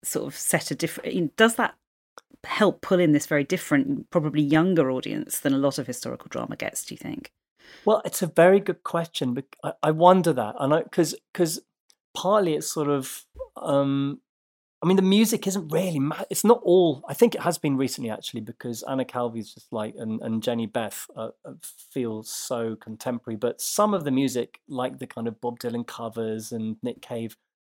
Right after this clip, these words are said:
Speaker 2: are sort of slightly older audiences' music. I don't know, is that a terrible, um,
Speaker 1: No, it's okay.
Speaker 2: generalization?
Speaker 1: <laughs>
Speaker 2: Do you know what I mean? But I, I mean, I think that they, I hope that they appeal to everybody. But, you know, they're kind of, they're kind of very,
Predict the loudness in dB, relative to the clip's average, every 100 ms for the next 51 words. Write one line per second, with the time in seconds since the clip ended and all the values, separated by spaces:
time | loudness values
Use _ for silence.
0 | _ -4 -2 -2 -2 -6 -4 -2 0 0
1 | -2 -2 -4 -4 -4 -6 -8 -8 -8 -10
2 | -6 -4 -4 -6 -12 -16 -18 -16 -16 -14
3 | -12 -10 -12 -14 -10 -10 -6 -6 -6 _
4 | _ _ _ _ -4 -2 2 2 0 0
5 | 2 4 4 4 2 0 0 -2 -2 -6
6 | -12 -20 -8 2 2 4 4 4 4 4
7 | 4 4 4 2 -2 -2 4 4 6 2
8 | 2 2 0 4 2 2 -4 -4 -6 -6
9 | -4 -2 -2 -4 -6 -10 -16 _ 4 6
10 | 8 6 6 4 4 6 2 2 -2 -2
11 | 2 4 4 2 -2